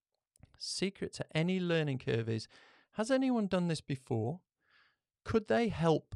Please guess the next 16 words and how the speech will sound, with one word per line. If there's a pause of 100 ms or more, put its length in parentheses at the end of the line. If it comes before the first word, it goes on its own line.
(140)
me? (680)
Or (440)
am
I
stuck (160)
having
to (360)
go
through (260)
everything (500)
to
try
and
work
it
out?"